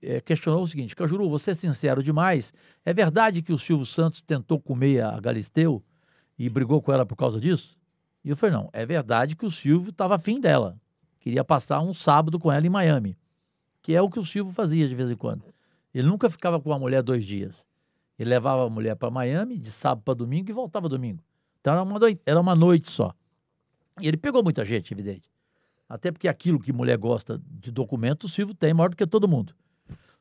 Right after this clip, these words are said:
Tanto que a Hebe falou pra Galisteu: "Você gosta disso, o Silvio tem isso aqui desse tamanho.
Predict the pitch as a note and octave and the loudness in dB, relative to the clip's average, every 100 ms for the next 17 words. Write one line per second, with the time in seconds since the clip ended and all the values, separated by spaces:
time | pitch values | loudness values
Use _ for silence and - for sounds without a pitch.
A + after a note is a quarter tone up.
0 | _ - F3 - A#3+ C#3+ D3 F#3+ - C#4+ | _ 2 2 6 6 8 6 2 0 2
1 | G3 D#3+ A#2+ A2 - G2 G2 _ _ _ | 2 2 -2 -2 -6 -8 -8 _ _ _
2 | - - - F#2 G#2+ C3+ G#3 D#3 E3+ E3+ | -20 -20 -20 -10 -8 -4 -2 4 4 4
3 | B3+ G3 E3 - B2+ - E3 F3+ A3+ A3+ | 0 0 0 -4 -10 -2 -2 0 -2 -2
4 | - G#3 A#3 F#3 G#3+ - B3 F#3 | -2 -8 -6 0 0 0 -2 0